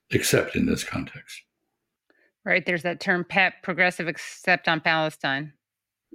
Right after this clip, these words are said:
Speaker 1: Yep. And, and that is very strange. Um, uh, you know, that's, uh, some of the most ethical people I know are, uh, adherents of Judaism. Um,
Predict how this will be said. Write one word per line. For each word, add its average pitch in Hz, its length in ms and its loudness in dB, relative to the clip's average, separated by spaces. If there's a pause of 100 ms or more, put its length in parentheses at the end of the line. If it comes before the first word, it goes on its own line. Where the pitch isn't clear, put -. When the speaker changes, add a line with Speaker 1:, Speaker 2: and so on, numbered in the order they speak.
(600)
Speaker 1:
Yep. 113 280 4 (1700)
And, 104 200 6
and 110 160 4
that 120 180 8
is 117 120 8
very 120 260 8
strange. 143 560 6 (120)
Um, 90 460 4 (720)
uh, 92 220 6
you 117 160 8
know, 104 140 8
that's, 113 320 6
uh, 123 200 4
some 117 220 6
of 113 60 10
the 110 80 6
most 104 260 6
ethical 107 460 6
people 95 420 2
I 95 100 6
know 107 600 6 (560)
are, 95 500 6 (1300)
uh, 98 240 6
adherents 104 560 6
of 92 140 4
Judaism. 135 720 6 (800)
Um, 87 500 4